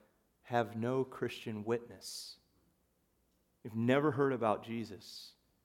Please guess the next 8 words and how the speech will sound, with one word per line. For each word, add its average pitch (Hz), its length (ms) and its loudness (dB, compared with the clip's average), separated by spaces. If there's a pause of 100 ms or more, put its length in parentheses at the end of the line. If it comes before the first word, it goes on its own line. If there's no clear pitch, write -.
(640)
They 135 80 2
have 110 80 2
no 127 320 6
idea 123 400 4
what 104 220 2
the - 80 -4
Bible 123 560 -8
is. - 300 -20